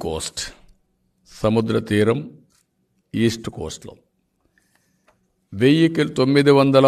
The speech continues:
యాభై కిలోమీటర్ల సముద్ర తీరం ఉండే ఏకైక ప్రాంతం. దీన్ని అడ్వాంటేజ్గా తీసుకొని పోర్ట్ లెడ్ ఎకానమీ, ఇండస్ట్రియలైజేషన్కి మనం ముందుకు పోయాం.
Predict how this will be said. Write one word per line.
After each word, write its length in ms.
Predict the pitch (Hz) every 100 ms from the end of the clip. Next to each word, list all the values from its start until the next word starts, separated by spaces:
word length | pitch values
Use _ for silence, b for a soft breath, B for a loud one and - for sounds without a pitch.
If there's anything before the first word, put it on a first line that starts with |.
| 131
యాభై 440 | 127 123 127 127 127 127 127
కిలోమీటర్ల 720 | 123 127 135 139 139 139 143
సముద్ర 520 | - 120 123 127 127
తీరం 360 | 127 143 120 120
ఉండే 260 | 120 117 113 113
ఏకైక 420 | 117 117 127 127
ప్రాంతం. 380 | 120 120 110 90 - _ _ _ _ _ _ _ _ _ _ _ _ _ _ _ -
దీన్ని 360 | 104 139 151 127
అడ్వాంటేజ్గా 640 | 123 131 139 139 135 120
తీసుకొని 480 | 120 104 - 117 123 123 - _ _ _ _ _ _ _ _ -
పోర్ట్ 320 | 123 143 151 147
లెడ్ 240 | 135 117
ఎకానమీ, 440 | 113 117 98 80 - _ b b _ _ -
ఇండస్ట్రియలైజేషన్కి 800 | 117 117 117 - 104 101 - 92
మనం 160 | 92 85
ముందుకు 280 | 87 92 82
పోయాం. 300 | 80 78